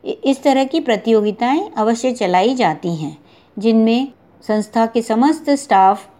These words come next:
उत्साह से भाग लेते हैं। यदि रोमांच से भरे इस खेल में लोगों की दिलचस्पी यूं ही बरकरार रही, तो वह वक्त दूर नहीं जब शतरंज और ब्रिज की तरह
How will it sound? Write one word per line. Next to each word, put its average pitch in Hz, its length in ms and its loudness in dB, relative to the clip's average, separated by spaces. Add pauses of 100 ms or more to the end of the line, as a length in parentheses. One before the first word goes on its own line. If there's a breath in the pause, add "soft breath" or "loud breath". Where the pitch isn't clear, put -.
उत्साह 240 500 -2
से 277 180 -2
भाग 190 280 0
लेते 196 300 -2
हैं। 190 380 -6 (540 soft breath)
यदि 247 220 4
रोमांच 269 600 4
से 339 180 0
भरे 254 300 2
इस 262 120 -6
खेल 220 300 0
में 180 240 0 (460 loud breath)
लोगों 214 400 4
की 302 140 0
दिलचस्पी 202 720 0 (420 soft breath)
यूं 254 220 4
ही 320 220 2
बरकरार 240 600 2
रही, 202 460 0 (100)
तो 202 100 0
वह 226 220 2
वक्त 262 360 0
दूर 233 320 2
नहीं 226 420 2 (560 soft breath)
जब 208 120 0
शतरंज 285 640 2
और 254 100 4
ब्रिज 220 280 0
की 262 140 -2
तरह 196 420 0